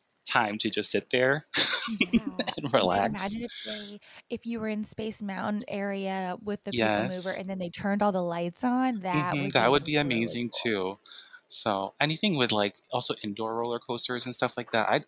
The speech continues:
Speaker 1: I've never, you know, been stopped in one or
Speaker 2: Uh-huh.
Speaker 1: broke down, so I never actually seen any insides of that, so either that or Haunt-, uh, not Haunted Mansion,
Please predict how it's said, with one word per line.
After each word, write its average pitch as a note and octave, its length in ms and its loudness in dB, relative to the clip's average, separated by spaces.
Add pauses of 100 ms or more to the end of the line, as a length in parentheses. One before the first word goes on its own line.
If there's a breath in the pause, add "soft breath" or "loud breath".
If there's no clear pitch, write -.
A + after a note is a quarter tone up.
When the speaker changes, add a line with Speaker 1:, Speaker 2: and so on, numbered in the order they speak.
Speaker 1:
I've A2+ 140 0
never, A#2+ 460 -2 (380)
you A2+ 120 2
know, G2+ 120 0
been G#2+ 160 -4
stopped G#2 400 -2
in A#2+ 160 -4
one A#2+ 480 0
or F2+ 380 -2 (240 loud breath)
Speaker 2:
Uh-huh. G3 220 -10
Speaker 1:
broke G2 240 -8
down, G2 300 -2
so A#2+ 140 -2
I A2 60 -2
never G#2+ 220 -2
actually G#2+ 400 -2
seen G#2+ 360 -4 (100)
any A2+ 200 -4
insides G#2 500 -2
of F#2 180 -10
that, A2+ 240 0
so G2 160 -2
either A2 300 0
that A#2 200 -2
or A2 80 -4
Haunt-, G2+ 240 -6 (100)
uh, F#2 260 -2
not F#2 120 -14 (120)
Haunted - 320 -10
Mansion, E2+ 500 -2